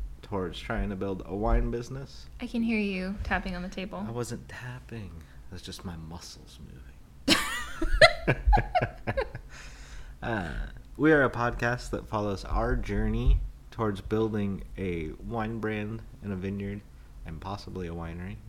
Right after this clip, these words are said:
Speaker 2: Oh,
Speaker 1: from
Speaker 2: yeah.
Speaker 1: the ground up.
Speaker 2: Mm-hmm.
Speaker 1: So we don't have much. I mean, we've got enough. We've got a decent, comfortable spot right now.
Speaker 2: Yeah, but we're starting from zero,
Speaker 1: Mm,
Speaker 2: guys.
Speaker 1: yeah,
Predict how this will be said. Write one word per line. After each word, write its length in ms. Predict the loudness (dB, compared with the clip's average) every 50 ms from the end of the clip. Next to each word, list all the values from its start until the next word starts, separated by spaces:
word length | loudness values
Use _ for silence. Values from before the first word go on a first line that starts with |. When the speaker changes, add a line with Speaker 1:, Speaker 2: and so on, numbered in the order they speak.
| -14 -14 -16 -16 -8 -2 -2
Speaker 2:
Oh, 80 | 0 0
Speaker 1:
from 100 | 2 2
Speaker 2:
yeah. 420 | 4 4 4 4 2 2 0 -4 -6 -10 -6 -2
Speaker 1:
the 80 | -2 -2
ground 500 | 0 0 0 2 2 2 2 0 -2 -4 -6
up. 260 | -6 -6 -6 -6 -6 -10 -14 -16 -16 -14 -14 -8 -6
Speaker 2:
Mm-hmm. 400 | -4 -4 -2 -2 -4 -4 -4 -4 -6 -6 -8 -10 -12 -12 -12 -14 -12 -12 -12 -12 -12 -10 -8 -8 -8 -6 -8 -10 -12 -12
Speaker 1:
So 160 | -8 -4 -2 0
we 80 | 0
don't 160 | 0 -2 -4 -4
have 300 | -4 -2 -2 -4 -2 -4
much. 460 | -4 -4 -4 -6 -10 -16 -16 -14 -14 -14 -14 -14 -16 -16 -14 -12 -12 -12 -12 -12 -14 -14 -12 -8 -6
I 40 |
mean, 240 | -4 -4 -4 -4 -6 -6
we've 200 | -6 -6 -4 -4
got 240 | -4 -4 -6 -6 -6
enough. 300 | -8 -8 -6 -6 -8 -8 -8 -10
We've 140 | -10 -6 -4
got 160 | -4 -4 -4
a 60 | -6
decent, 440 | -6 -6 -8 -8 -8 -8 -10 -10 -10 -12 -12
comfortable 640 | -10 -8 -8 -8 -8 -8 -10 -8 -8 -8 -8 -8 -10
spot 500 | -12 -12 -12 -10 -6 -4 -2 -2 -4 -4 -6
right 200 | -6 -6 -6 -6
now. 180 | -6 -4 -4 -6 -8 -10 -6
Speaker 2:
Yeah, 140 | 0 2 2
but 220 | 2 2 0 -2 -2
we're 100 | -2 -2
starting 320 | -2 0 0 2 2 2
from 200 | 0 0 -2 -2
zero, 400 | 0 0 -2 0 0 -2 -2 -2
Speaker 1:
Mm, 40 | -2
Speaker 2:
guys. 400 | -2 -2 -2 -2 -2 -4 -4 -4
Speaker 1:
yeah, 200 | -4 -4 -4 -6